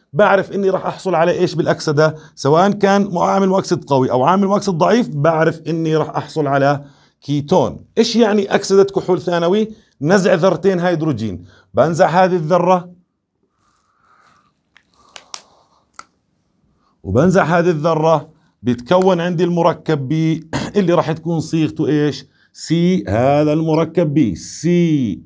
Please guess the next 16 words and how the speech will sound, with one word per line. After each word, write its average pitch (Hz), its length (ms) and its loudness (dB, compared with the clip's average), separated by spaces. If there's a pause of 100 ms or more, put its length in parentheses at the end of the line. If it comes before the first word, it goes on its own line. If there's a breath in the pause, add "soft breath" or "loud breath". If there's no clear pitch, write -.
اتش 156 460 -2
ثري 170 720 -2 (920)
زي 139 280 0
ما 165 160 -2
هي، 156 340 2
سي 170 920 -2
اتش 160 420 -2
تو 170 520 2
مثل 160 500 -2
ما 170 260 -2
هي، 160 380 -2
سي، 185 880 0 (360 soft breath)
انتبه، 175 420 2 (1600)
رابطة 214 680 2
ثنائية 170 1040 -2 (440)
أو، 160 520 2